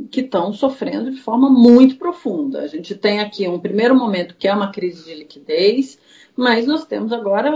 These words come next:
a partir do momento que você fica dois meses, no, do ponto de vista das pessoas sem renda, do ponto de vista das empresas sem receita, você começa a comprometer a solvência de boa parte dessas empresas.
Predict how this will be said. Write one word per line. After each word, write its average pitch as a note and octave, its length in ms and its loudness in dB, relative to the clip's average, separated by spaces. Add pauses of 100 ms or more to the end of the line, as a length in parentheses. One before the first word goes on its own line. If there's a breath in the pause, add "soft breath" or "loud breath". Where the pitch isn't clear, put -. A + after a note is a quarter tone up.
(360)
a F3+ 140 -6
partir G3 300 -8
do C4 80 -6
momento C#4 260 0
que - 60 -20
você A3 80 -10
fica G3 200 -8
dois G#3+ 380 0
meses, G3 800 -8 (340)
no, F3 280 -8
do F#3 140 -12
ponto B3 180 -2
de A#3+ 60 -8
vista A#3+ 220 0
das A3 200 -2
pessoas G3+ 440 -2
sem A3 220 -2
renda, F#3 520 0
do - 120 -14
ponto A3+ 200 -4
de C4 60 -8
vista B3 200 -2
das G#3+ 240 -2
empresas F#3 480 -6
sem D#3+ 200 -16
receita, A3+ 720 2 (420 soft breath)
você G#3 240 2
começa F#3+ 400 -4
a F#3 40 -14
comprometer G3 600 0
a B3+ 40 2
solvência B3+ 840 0
de F3+ 100 -16
boa E3 240 -8
parte D#3 380 -16
dessas D#3+ 400 -18
empresas. - 680 -18